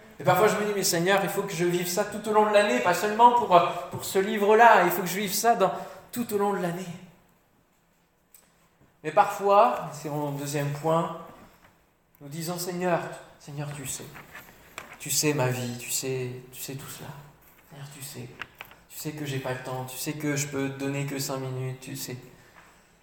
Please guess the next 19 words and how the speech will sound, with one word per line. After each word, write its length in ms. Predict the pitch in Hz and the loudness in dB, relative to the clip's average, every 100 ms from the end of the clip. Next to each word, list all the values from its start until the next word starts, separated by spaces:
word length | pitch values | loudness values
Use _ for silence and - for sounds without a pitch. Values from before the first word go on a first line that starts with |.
| _ | _
Mais 60 | 135 | -12
c'est « 160 | 135 160 | -6 -2
Seigneur, 520 | - 196 196 196 - | 2 2 4 4 2
tu 160 | - | -4
sais », 420 | 160 - 175 190 - - - - - - | -2 2 4 4 0 -10 -16 -20 -20 -20
eh 40 | 131 | -4
bien 140 | 151 | -2
ça 160 | 160 151 | 0 -2
peut 160 | 147 | -2
nous 100 | 160 | -2
faire, 240 | 156 160 151 - - | 0 0 0 -2 -6
nous 100 | 151 | -6
faire 240 | 151 175 | -2 0
passer 300 | - 147 147 | 4 4 4
véritablement 640 | 151 147 143 160 135 135 131 | 2 2 2 2 2 2 0
à 80 | 123 | 0
côté 340 | 131 123 123 120 - - 123 113 104 | -4 -6 -8 -10 -16 -18 -18 -16 -6
de 80 | 123 | -2
l'infiniment 600 | 127 127 131 131 120 | 0 0 -4 -6 -6